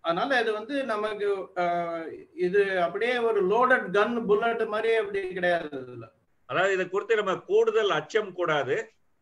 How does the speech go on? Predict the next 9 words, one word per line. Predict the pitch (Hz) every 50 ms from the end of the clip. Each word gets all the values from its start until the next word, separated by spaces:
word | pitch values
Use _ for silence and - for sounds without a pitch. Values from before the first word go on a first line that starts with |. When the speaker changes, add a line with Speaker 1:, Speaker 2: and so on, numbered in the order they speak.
| _ _ 135
Speaker 2:
ஒரு | 147 156 160 156 156 151 151 151 147 147 143 -
பாதுகாப்பாக, | - 139 160 180 190 180 185 180 180 180 180 175 175 202 202 202 - _ - 151
அஹ், | 151 143 127 - _ -
அஹ், | 139 139 139 139 139 135
அதாவது | 135 147 160 165 165 170
Speaker 1:
ஆ. | 151
Speaker 2:
நெருக்கடியான | 139 147 170 180 180 180 180 175 175 180 180 190 185
இடங்களை | 180 170 165 170 165 165 160 156
தவிர்க்கணும், | 156 151 151 156 151 147 147 - 143 143 143 147